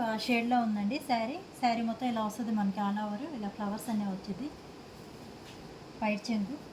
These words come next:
పైట చెంగు వచ్చేసరికి ఇలా కాస్త గ్రాండ్‌గా వచ్చింది. బ్లౌజ్ వచ్చి మనకి బాడీ ఏ కలర్ వచ్చిందో అదే కలర్, శారీ కలర్ మనకి బ్లౌజ్ అనేది వచ్చింది. చిన్న చిన్న ఫ్లవర్స్ అనేవి వచ్చాయి. బోర్డర్ కలర్ అయితే రాలేదండి బ్లౌజ్.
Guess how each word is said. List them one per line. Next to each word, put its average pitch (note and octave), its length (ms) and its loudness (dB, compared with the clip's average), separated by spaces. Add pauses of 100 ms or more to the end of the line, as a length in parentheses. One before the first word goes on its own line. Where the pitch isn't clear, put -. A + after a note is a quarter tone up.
(500)
పైట A3 240 0
చెంగు A#3 260 4
వచ్చేసరికి G#3+ 500 0
ఇలా A#3 160 2
కాస్త G3+ 280 -2
గ్రాండ్‌గా G3+ 480 2
వచ్చింది. F#3+ 440 2 (1300)
బ్లౌజ్ A#3 380 4
వచ్చి C4 260 2
మనకి A3+ 380 4
బాడీ G#3+ 360 4
ఏ A3+ 120 2
కలర్ A3 280 0
వచ్చిందో A3 280 2
అదే A3 220 2
కలర్, G3 360 0
శారీ A3 320 2
కలర్ G#3+ 340 2
మనకి G#3 300 4
బ్లౌజ్ G3+ 340 4
అనేది G#3 280 4
వచ్చింది. F#3 420 -2 (3500)
చిన్న A3 200 6
చిన్న A3 220 2
ఫ్లవర్స్ G#3 420 0
అనేవి G3+ 260 4
వచ్చాయి. F#3 380 0
బోర్డర్ G#3+ 340 0
కలర్ G#3 240 2
అయితే G3 200 2
రాలేదండి G3 540 6
బ్లౌజ్. F#3+ 400 4